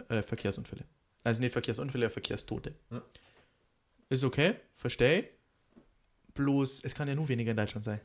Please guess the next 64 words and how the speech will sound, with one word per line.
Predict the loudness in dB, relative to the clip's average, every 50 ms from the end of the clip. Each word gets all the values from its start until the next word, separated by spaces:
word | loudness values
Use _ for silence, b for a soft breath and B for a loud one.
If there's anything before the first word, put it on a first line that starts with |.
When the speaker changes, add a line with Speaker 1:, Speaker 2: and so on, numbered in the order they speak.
| _ _ _ _ _ -6
Speaker 2:
Ja. | -2 0
Speaker 1:
Wer, | 0 0 2 2
wer | 2 2 4
weiß | 4 4 4 2 0 0
halt, | 0 0 0 0 -2
wie's | -4 -4 -2
in | -2 0
die | 0 0
anderen | 0 0 0 0 0 2
Länder | 2 2 2 2 0 2
war, | 4 4 4 4 2 0 -4 -16 _ -20 _ _ -6
wenn | -4 -2
die | -2 -4
keine | -2 0 0 0 0 0
hätten, | -2 -2 -4 -4 -4 -6
ob's | -6 -4
dann | -4 -6 -4 -4
nur | -4 -4 -2 0
höher | 0 0 0 0
war | -2 -4 -4 -6
Speaker 2:
Ja. | -8 -10 -10 -8 -4
Speaker 1:
und | -2 0
ob's | 0 0 0
in | 2
Speaker 2:
Vielleicht | 4 4 4 2
Speaker 1:
Deutschland | 2 0 -2
Speaker 2:
liegt, | 0 0
Speaker 1:
nicht | 0 0
Speaker 2:
vielleicht |
liegt's | 2 2 2
Speaker 1:
nur | 4
Speaker 2:
an | 4 4
denen | 4 4
was | 4 4
Speaker 1:
niedriger | 4 4 4
Speaker 2:
anderem. | 2 0 0
Speaker 1:
ist, | -4 -6 -4 -4
so. | -6 -6
Speaker 2:
Vielleicht | -6 -6
liegt's | -8 -8 -8
an | -10
denen | -8 -8 -6
an | -4
Speaker 1:
So, | 0 2 2 2
Speaker 2:
Autos. | 2 0 -4 -12 -10
Speaker 1:
für | -6 -4 -2
mich | -2 0 2
ist | 2 2 2
er | 2
in-, | 2 0 -4 -4
genau, | -2 0 2 2 2 0 -2 _ 0
weil | 2 2
die | 4 4
haben | 2 4
ja | 4 4 4
wahrscheinlich, | 4 2 -2 -4 -6 -10 -6 0
Deutschland | 2 2 2 2 0 -2 -2
ist | 0 0
ja | 0 0
jetzt | 0 -2 -2 -2 -2
so, | 0 0 2 2 2 2 0 0 -2
so, | -4 -2 -2 0 0 2 2 2 2 2
äh, | 2 4 4 4 2 2 b b b b b b b b b b b -4
äh, | 0 0 2 2 2 0 0 0 -2 -2 -2 -4 -4 -4 -6 -6 -8 -10